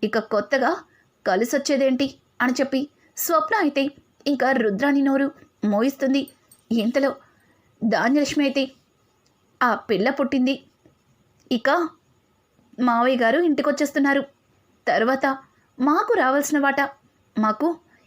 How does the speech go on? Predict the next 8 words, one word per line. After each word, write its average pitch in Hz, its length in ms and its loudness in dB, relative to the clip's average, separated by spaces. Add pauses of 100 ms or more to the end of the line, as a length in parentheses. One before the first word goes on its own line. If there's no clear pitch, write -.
(160)
ఇచ్చేస్తారు 302 520 0
కదా" 294 260 0 (360)
అని 285 260 0 (100)
అంటూ 254 220 0
ఉంటే, 277 300 0 (360)
సడన్గా 277 500 0 (500)
కళ్యాణ్, 254 400 0 (400)
"అమ్మా" 247 280 2